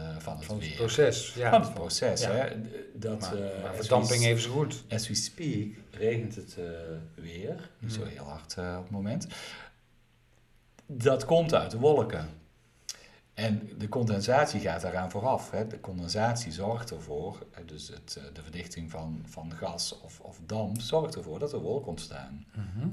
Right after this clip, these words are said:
Speaker 1: Nou goed, wordt het, eh, ja, te, te, te veel, hè, worden wolken te zwaar, dan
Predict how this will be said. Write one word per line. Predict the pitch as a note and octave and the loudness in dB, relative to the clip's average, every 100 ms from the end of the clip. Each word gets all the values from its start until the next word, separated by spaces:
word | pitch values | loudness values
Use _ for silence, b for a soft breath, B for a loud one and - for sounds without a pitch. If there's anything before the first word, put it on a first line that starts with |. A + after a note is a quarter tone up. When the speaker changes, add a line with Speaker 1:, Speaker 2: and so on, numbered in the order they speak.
| - | -2
Speaker 1:
Nou | - | -4
goed, | - E2 - b b _ | -6 -10 -12 b b _
wordt | D#2 - | -12 -12
het, | D#2+ - | -12 -10
eh, | D2+ D2 D2 - _ _ _ _ _ _ _ _ - - - - | -10 -10 -14 -20 _ _ _ _ _ _ _ _ -20 -20 -20 -20
ja, | - E2 | -12 -10
te, | D#2+ F2 D#2 | -8 -8 -10
te, | - F2+ D#2+ | -12 -12 -10
te | - E2 | -10 -8
veel, | F2+ G2 | -6 -2
hè, | A2+ | 0
worden | G2+ F2+ F2 | 0 -2 -4
wolken | F2 - D#2+ | -6 -8 -10
te | D#2+ | -8
zwaar, | E2 F2 G#2 | -6 -4 -4
dan | A2 A2 A#2 | -2 -2 -2